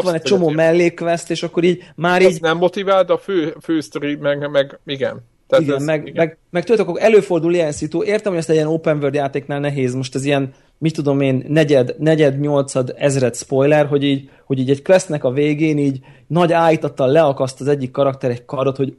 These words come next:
Speaker 1: úristen, itt van, amire,
Speaker 2: Ezt
Speaker 1: amire
Speaker 2: mondtam
Speaker 1: ember
Speaker 2: nekem
Speaker 1: nem,
Speaker 2: sem,
Speaker 1: ember
Speaker 2: ezt
Speaker 1: nem méltó. Tehát, hogy, hogy az olyan kard, hogy azt, arra ránézni nem
Speaker 2: Mondom.
Speaker 1: lehet.
Speaker 2: E-,
Speaker 1: És
Speaker 2: ezt
Speaker 1: akkor ez
Speaker 2: én
Speaker 1: az ilyen inventory drop.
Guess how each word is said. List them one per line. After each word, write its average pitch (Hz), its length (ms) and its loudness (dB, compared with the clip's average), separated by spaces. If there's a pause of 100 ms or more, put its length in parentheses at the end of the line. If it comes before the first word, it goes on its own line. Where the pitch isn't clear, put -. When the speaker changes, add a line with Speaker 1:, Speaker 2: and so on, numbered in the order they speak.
Speaker 1:
úristen, 143 600 -2
itt 160 160 -6
van, 147 160 -4
amire, 156 320 4
Speaker 2:
Ezt 160 180 -2
Speaker 1:
amire 160 200 2
Speaker 2:
mondtam 226 220 4
Speaker 1:
ember 185 240 2
Speaker 2:
nekem 180 160 0
Speaker 1:
nem, 175 100 -6
Speaker 2:
sem, 220 200 2
Speaker 1:
ember 170 220 4
Speaker 2:
ezt 175 100 -4
Speaker 1:
nem 175 140 0
méltó. 160 640 -2
Tehát, 139 180 -6
hogy, 160 160 -2
hogy 165 160 -4
az 170 120 -4
olyan 208 280 0
kard, 185 280 -2
hogy 180 180 -6
azt, 175 280 -4
arra 175 200 2
ránézni 180 480 2
nem 156 160 0
Speaker 2:
Mondom. 143 180 4
Speaker 1:
lehet. 120 220 -4 (240)
Speaker 2:
E-, 165 120 -6
Speaker 1:
És 175 140 -6
Speaker 2:
ezt 165 120 -6
Speaker 1:
akkor 190 180 -2
ez 196 60 4
Speaker 2:
én 185 60 2
Speaker 1:
az 175 80 -2
ilyen 180 300 2 (400)
inventory 214 600 2 (120)
drop. 123 300 -4